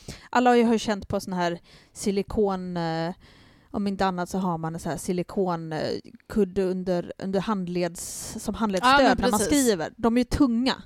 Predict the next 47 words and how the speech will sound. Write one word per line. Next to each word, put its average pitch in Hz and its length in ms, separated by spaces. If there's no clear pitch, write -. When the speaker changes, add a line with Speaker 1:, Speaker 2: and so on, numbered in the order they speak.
Speaker 1:
De 226 160
är 233 40
tunga, 247 360
det 208 100
känns 214 340
som 190 140
att 175 100
man 185 120
håller 185 320
i - 20
någons 165 260
döda 165 400
arm 180 380
ungefär, - 360
liksom, - 280
fast - 200
utan 165 260
ben 180 120
Speaker 2:
Ja, 226 160
Speaker 1:
i. - 20
Speaker 2:
just 180 120
det. - 140
Det 240 60
är 214 40
sant. 220 240
Speaker 1:
Ja, 220 300
de 202 140
är 190 40
skitäckliga. - 480
Men 262 140
alltså, 254 140
det 269 200
materialet, 262 640
ni 220 80
kan 240 120
ju 233 60
tänka, 240 380
det, 208 100
det, 220 340
det, 220 260
det 233 100
känns 269 380
ju 254 60
som 202 160
en 196 60
riktig 214 300
person. - 440